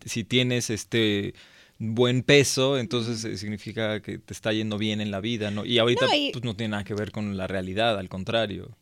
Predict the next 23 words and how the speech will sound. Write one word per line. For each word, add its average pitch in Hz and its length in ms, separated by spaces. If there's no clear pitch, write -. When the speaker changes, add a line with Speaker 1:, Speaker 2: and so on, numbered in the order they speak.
Speaker 2:
y 285 140
lo 277 140
puedes 320 300
ver 302 180
también 277 480
con, 220 1000
con 247 180
las 247 160
modelos, 254 440
por 233 160
ejemplo. 220 680
O - 420
sea, 240 300
una 277 220
de 254 60
las 233 240
características 220 1000
de, 190 340
de 214 160
alguien 220 360
joven 208 640
o 180 180
de, 165 300